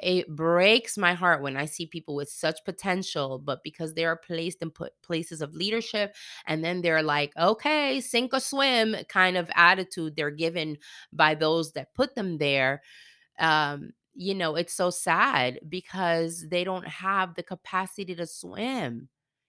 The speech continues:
You know, they're just trying to do their <laughs> doggy paddle, you know? And so we need to take care of people better. It's about the kingdom.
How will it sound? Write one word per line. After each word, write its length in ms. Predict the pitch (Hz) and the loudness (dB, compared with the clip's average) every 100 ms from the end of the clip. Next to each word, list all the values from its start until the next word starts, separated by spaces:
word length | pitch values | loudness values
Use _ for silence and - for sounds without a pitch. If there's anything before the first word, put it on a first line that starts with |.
| _ - | _ -10
You 160 | 185 | -6
know, 180 | 190 190 | -2 -2
they're 320 | 185 208 262 | 0 0 -2
just 420 | 240 220 196 - - | -2 -4 -4 -6 -4
trying 240 | 208 208 | -2 -2
to 60 | 196 | -2
do 160 | 208 | -4
their 200 | 196 185 | -2 -4
<laughs> 140 | 170 196 | -2 0
doggy 420 | - - 240 226 | 0 0 -2 -2
paddle, 760 | - 175 180 165 151 151 139 - 262 233 196 | 0 4 4 4 2 0 -6 -8 -10 -10 -8
you 200 | 196 220 | 0 2
know? 540 | 208 190 185 226 277 262 | 2 2 2 2 0 -4
And 240 | - 180 190 | -2 -2 -2
so 640 | - - 190 185 175 165 - | -6 -2 2 2 2 0 -6
we 200 | 202 214 | -10 -8
need 280 | 196 196 196 | -6 -8 -8
to 80 | |
take 320 | 175 175 151 - | -10 -6 -8 -8
care 260 | 151 139 | -6 -6
of 140 | 135 _ | -8 _
people 320 | 131 - 131 | -16 -12 -10
better. 480 | 135 135 127 113 - _ _ _ _ _ _ _ _ | -4 -2 -2 -4 -8 _ _ _ _ _ _ _ _
It's 180 | 185 196 | -6 -4
about 280 | 180 190 - | 0 -2 -4
the 60 | |
kingdom. 760 | - 175 185 190 135 113 127 | -8 -6 -4 -2 -4 -4 -8